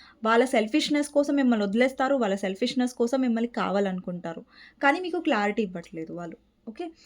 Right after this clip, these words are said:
సెల్ఫిష్‌నెస్ డెఫినెట్‌గా ఉంది మీ పర్సన్‌ది, లేదని కాదు. ఓకే,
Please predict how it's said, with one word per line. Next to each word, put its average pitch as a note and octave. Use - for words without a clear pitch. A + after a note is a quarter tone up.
సెల్ఫిష్‌నెస్ C4+
డెఫినెట్‌గా B3+
ఉంది A3
మీ G#3
పర్సన్‌ది, F3+
లేదని G3
కాదు. D3+
ఓకే, A3+